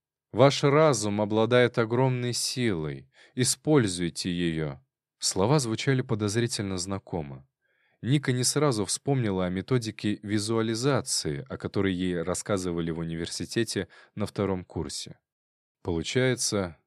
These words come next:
серая ведьма разбиралась в психологии,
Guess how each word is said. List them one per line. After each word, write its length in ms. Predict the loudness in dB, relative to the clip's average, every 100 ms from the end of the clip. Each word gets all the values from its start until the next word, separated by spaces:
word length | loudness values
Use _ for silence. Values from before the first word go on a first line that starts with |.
| _
серая 420 | 0 4 4 4
ведьма 380 | 2 2 0 -2
разбиралась 600 | -2 -2 0 0 0 -2
в 80 | -6
психологии, 1000 | -6 -4 -4 -2 0 0 -2 -6 -12